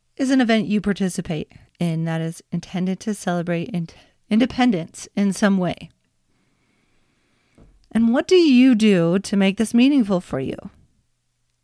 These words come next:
Is it meaningful on an inner spiritual level, or is it something you have sort of gotten caught up in because it's what the people around you are doing?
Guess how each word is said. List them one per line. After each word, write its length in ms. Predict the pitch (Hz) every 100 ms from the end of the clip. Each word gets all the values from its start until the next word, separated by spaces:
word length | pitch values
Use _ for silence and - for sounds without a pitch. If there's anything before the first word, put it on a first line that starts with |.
| _
Is 220 | - 185 240
it 100 | 247
meaningful 440 | 233 233 233 233
on 260 | 226 208 190
an 120 | 170 -
inner 320 | 196 190 202
spiritual 640 | 185 - - 180 185 240 233
level, 400 | 240 254 247 -
or 280 | 190 190 185 -
is 220 | 214 220
it 220 | 262 240 _ -
something 720 | - 196 190 202 185 185 185
you 220 | 185 185
have 120 | 185
sort 280 | - - 180
of 260 | 175 170 - _ - - _ _ _ -
gotten 220 | 196 202
caught 320 | - 196 208
up 160 | 294 -
in 160 | 185
because 360 | 190 208 208 196
it's 200 | 208 208
what 200 | 214 214
the 60 |
people 320 | 202 220 247 226
around 340 | 233 226 339
you 140 | 339
are 140 | 196 170
doing? 340 | - - -